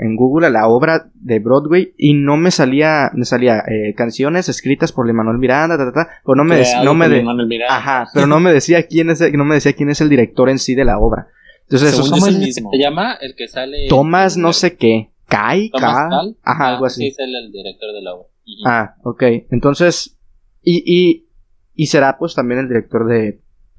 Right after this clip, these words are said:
Speaker 1: creo que al final de cuentas que sí el mismo director como que se ayudó, ¿no? Como que a-, yo sé lo que quiero contar en mi obra de teatro y lo que quiero
Speaker 2: Sí.
Speaker 1: transmitir, entonces voy a hacer lo posible para que mi idea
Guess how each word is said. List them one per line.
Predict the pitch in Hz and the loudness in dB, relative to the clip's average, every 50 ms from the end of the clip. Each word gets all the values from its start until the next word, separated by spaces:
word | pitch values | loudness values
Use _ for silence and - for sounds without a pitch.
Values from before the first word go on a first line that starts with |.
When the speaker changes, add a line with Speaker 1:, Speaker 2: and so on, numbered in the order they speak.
| - - - _ _ _ _ _ - _ | -20 -20 -20 _ _ _ _ _ -8 _
Speaker 1:
creo | - 196 233 247 | 0 2 2 2
que | 240 233 | 2 0
al | 202 | 0
final | - 170 170 | 0 -2 -2
de | 175 190 | -2 0
cuentas | 202 196 202 196 - | 0 0 0 0 -2
que | 156 | -2
sí | - - | 0 2
el | 156 160 | 2 2
mismo | 160 151 170 180 175 | 0 -2 -2 0 2
director | 160 127 117 - - 120 123 | 2 2 2 2 0 0 0
como | - 160 160 151 131 | 2 0 0 0 2
que | - 120 | 2 0
se | 113 - 120 | 0 2 2
ayudó, | 120 131 139 123 120 117 117 | 2 4 4 4 4 4 2
¿no? | 110 117 - | 2 2 2
Como | - 117 113 110 - | 2 0 0 0 2
que | 117 110 | 0 0
a-, | 101 - - _ _ _ _ _ _ | 0 0 -6 _ _ _ _ _ _
yo | - 139 117 143 160 175 | -14 -6 0 2 2 4
sé | 165 - 170 | 4 2 2
lo | 165 175 175 | 2 2 2
que | - 139 | 2 0
quiero | - - 139 147 156 | 0 2 2 2 2
contar | 156 139 120 107 120 120 | 2 0 -2 0 0 0
en | 127 139 | 0 0
mi | 139 123 | 0 0
obra | 120 120 131 123 | 0 2 2 2
de | 104 | 2
teatro | - - 113 113 - - 135 | 2 2 0 0 2 0 0
y | 127 | 0
lo | 120 113 | 0 0
que | - 113 | -2 -2
quiero | - - 131 123 | -2 0 0 2
Speaker 2:
Sí. | 120 | 2
Speaker 1:
transmitir, | - 131 113 117 117 107 101 - 127 127 | 2 0 0 0 0 -2 0 2 2 2
entonces | 131 127 110 117 113 - 127 117 | 2 2 0 -2 -2 -2 -2 -4
voy | 120 120 120 | -2 0 0
a | 127 | 2
hacer | 123 - 127 | 0 0 0
lo | 131 131 - | -2 -2 -4
posible | 123 117 - 123 113 120 123 | -4 -4 -2 -2 0 0 0
para | - - 110 110 110 110 | 0 0 0 0 0 0
que | - 120 117 | -2 -4 -4
mi | 123 123 131 135 135 - | -2 -2 -2 -4 -4 -4
idea | 127 117 110 107 113 110 113 117 127 151 180 202 | -4 -4 -2 2 4 4 4 4 2 0 -2 -6